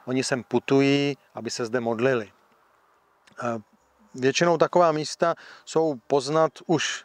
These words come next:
z dálky, eh, díky tomu, že je tam hodně kamínků, eh,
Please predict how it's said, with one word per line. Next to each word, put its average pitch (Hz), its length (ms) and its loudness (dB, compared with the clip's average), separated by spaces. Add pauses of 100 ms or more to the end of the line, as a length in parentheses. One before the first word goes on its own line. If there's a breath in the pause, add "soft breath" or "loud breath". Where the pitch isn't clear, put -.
z 110 100 -8
dálky, 156 720 0
eh, 143 800 -2
díky 143 320 -2
tomu, 156 600 0
že 127 140 -2
je 143 140 0
tam 147 280 -2
hodně 139 460 0
kamínků, 165 1000 0 (500 loud breath)
eh, 143 40 -8